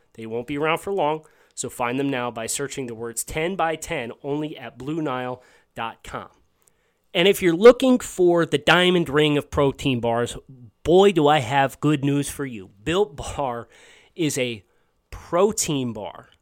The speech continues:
that tastes like candy bar. I got so ahead of myself pitching Built Bar as the world's best protein bar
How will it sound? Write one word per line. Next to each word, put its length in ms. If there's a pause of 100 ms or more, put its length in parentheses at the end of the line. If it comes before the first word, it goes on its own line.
(340)
that 220
tastes 340
like 300
candy 340
bar. 260
I 140
got 220
so 580
ahead 300
of 40
myself 540 (460)
pitching 540
Built 280
Bar 240
as 200
the 100
world's 260
best 380
protein 580
bar 380